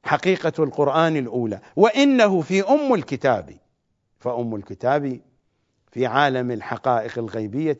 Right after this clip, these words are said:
شيء آخر. "وإنه في أم الكتاب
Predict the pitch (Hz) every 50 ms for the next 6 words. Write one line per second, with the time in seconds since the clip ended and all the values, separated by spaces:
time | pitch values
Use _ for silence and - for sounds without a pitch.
0 | - 101 - 120 113 98 92 101 98 - 185 226 - - - - _ _ _ _
1 | _ _ _ _ _ _ _ _ _ _ - 170 208 269 311 339 339 330 285 269
2 | 254 226 185 208 214 190 175 196 196 185 175 156 131 - - 131 - 151 147 147
3 | 139 120 120 120 139